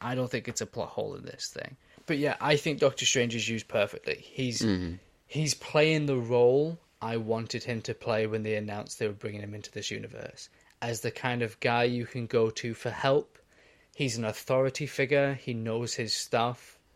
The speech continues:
Speaker 1: Perfect. Absolute perfect.
Speaker 2: Any more side characters we should talk about?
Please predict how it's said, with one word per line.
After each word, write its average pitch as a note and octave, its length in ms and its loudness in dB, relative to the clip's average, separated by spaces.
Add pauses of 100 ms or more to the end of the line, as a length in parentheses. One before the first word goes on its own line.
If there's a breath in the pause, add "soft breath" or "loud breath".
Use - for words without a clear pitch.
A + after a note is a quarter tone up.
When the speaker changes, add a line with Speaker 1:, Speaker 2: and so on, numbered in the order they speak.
(120)
Speaker 1:
Perfect. - 520 -2
Absolute - 400 -8
perfect. - 480 -6 (300 loud breath)
Speaker 2:
Any G3+ 160 6
more G#3 220 6
side D#3+ 300 4
characters A#2 440 2
we G2+ 100 0
should G2 160 -2
talk G2+ 240 0
about? - 300 -2